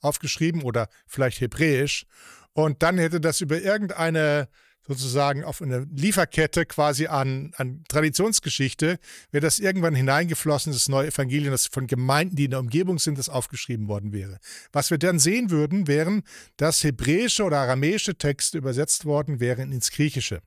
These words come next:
Das würde die Stilometrie entdecken. Die würde sagen, das ist ein übersetzter Text, das sind so typische quasi Redewendungen, die aus Übersetzungen aus Aramäischen oder aus Hebräischen herauskommen.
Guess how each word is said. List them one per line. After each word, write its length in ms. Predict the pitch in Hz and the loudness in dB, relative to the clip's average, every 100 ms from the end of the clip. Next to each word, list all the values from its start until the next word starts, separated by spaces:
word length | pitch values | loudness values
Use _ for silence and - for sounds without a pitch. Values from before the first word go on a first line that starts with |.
| _ _ - - - - | _ _ -20 -20 -20 -8
Das 260 | - 196 - | 0 2 2
würde 200 | 226 202 | 2 0
die 100 | 165 | 0
Stilometrie 680 | - 180 175 165 - 170 185 | 0 0 2 0 0 -2 -2
entdecken. 640 | 160 127 156 151 139 92 - _ _ _ - | -2 0 0 0 -4 -8 -12 _ _ _ -2
Die 100 | 139 | 0
würde 160 | 165 | 2
sagen, 420 | 151 143 160 220 | 2 4 2 2
das 200 | 165 156 | 0 0
ist 160 | 214 - | -2 -2
ein 120 | 165 | -6
übersetzter 680 | 185 151 139 143 - - 139 | -4 -2 0 -2 -2 0 0
Text, 400 | - 220 - - | 0 0 0 0
das 140 | 165 - | -2 -2
sind 100 | 160 | -2
so 140 | 156 | -4
typische 680 | - 240 196 220 190 180 165 - - - - | -2 -4 -2 -2 0 0 -2 -12 -20 -20 -4
quasi 280 | 151 143 | -2 0
Redewendungen, 680 | 135 127 196 226 180 185 185 | -2 0 0 2 0 0 0
die 140 | 165 156 | -2 -2
aus 180 | 165 196 | -2 -2
Übersetzungen 680 | 147 127 170 - 208 185 | -2 0 0 0 -2 -2
aus 200 | 165 139 151 | -4 -6 -4
Aramäischen 580 | 123 127 170 220 - | -4 -2 0 0 -2
oder 120 | 175 151 | -4 -4
aus 160 | 139 | -4
Hebräischen 480 | 151 - 143 147 151 | -4 -2 0 0 -2
herauskommen. 640 | 127 120 156 - 147 92 | -2 0 -2 -2 -4 -4